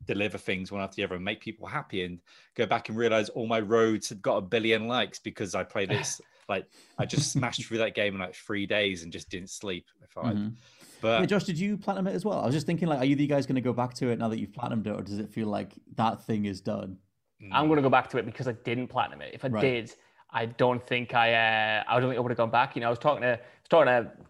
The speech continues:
Speaker 3: everyone's favorite Adam Nicholas about it 'cause he recently got
Speaker 1: That's a good
Speaker 3: into
Speaker 1: point,
Speaker 3: it,
Speaker 1: Ab, yeah.
Speaker 3: and he's just, uh, platinumed it. And now the director's cut's come
Speaker 2: Whoa.
Speaker 3: out, come out, and he's like, "Oh God, why,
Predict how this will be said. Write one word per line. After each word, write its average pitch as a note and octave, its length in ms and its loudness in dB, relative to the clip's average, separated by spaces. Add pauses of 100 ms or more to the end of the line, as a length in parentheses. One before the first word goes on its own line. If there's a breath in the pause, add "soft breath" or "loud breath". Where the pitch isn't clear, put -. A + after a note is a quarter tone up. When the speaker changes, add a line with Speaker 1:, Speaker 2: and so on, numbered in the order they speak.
(200)
Speaker 3:
everyone's C3+ 380 4
favorite A#2+ 280 2
Adam A#2+ 240 0
Nicholas C3+ 300 -2
about A2 180 -2
it F#2+ 60 -6
'cause - 100 -18
he B2+ 140 0
recently B2 320 -2
got A2 180 0
Speaker 1:
That's A#2+ 40 0
a - 20 2
good C3 60 0
Speaker 3:
into - 140 -6
Speaker 1:
point, G2 80 0
Speaker 3:
it, D#2+ 80 -4
Speaker 1:
Ab, E2 160 -8
yeah. E2 60 -6
Speaker 3:
and E2 80 0
he's A#2 200 -4 (220)
just, C#3 400 2
uh, B2 300 8
platinumed A#2+ 460 2
it. - 280 -6
And C3 120 2
now B2 160 6
the B2 80 0
director's C#3 340 4
cut's D#3 200 4
come C#3 120 4
Speaker 2:
Whoa. B2 60 6
Speaker 3:
out, A#2 280 4
come C3 100 2
out, A#2 100 4
and A2+ 80 0
he's A#2 100 -2
like, A2+ 160 2
"Oh C3+ 220 2
God, C3+ 200 8
why, C3 300 6